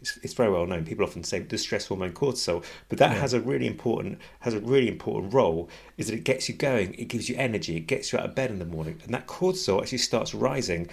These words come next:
Speaker 1: from well, well before you actually wake up. So pre-dawn, cortisol's starting to climb up. It's getting your body ready because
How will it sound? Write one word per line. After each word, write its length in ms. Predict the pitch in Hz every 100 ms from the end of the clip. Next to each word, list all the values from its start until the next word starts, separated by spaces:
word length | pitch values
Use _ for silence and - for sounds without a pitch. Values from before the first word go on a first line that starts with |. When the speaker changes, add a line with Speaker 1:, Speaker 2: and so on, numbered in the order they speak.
| -
Speaker 1:
from 280 | - 101 104 -
well, 380 | 208 123 135 127
well 320 | 117 110 117
before 380 | 110 104 - 107
you 80 | 104
actually 220 | - 107
wake 260 | 101 98 -
up. 180 | - -
So 160 | 95
pre-dawn, 880 | 92 - 139 131 117 139 92 80 87 - -
cortisol's 520 | - 123 - 110 101
starting 640 | - - 139 120 110 113
to 100 | 101
climb 300 | - 107 101
up. 120 | 107 -
It's 120 | -
getting 360 | - 117 113 113
your 140 | 107
body 280 | - 98 95
ready 220 | 113 101
because 320 | 104 - 101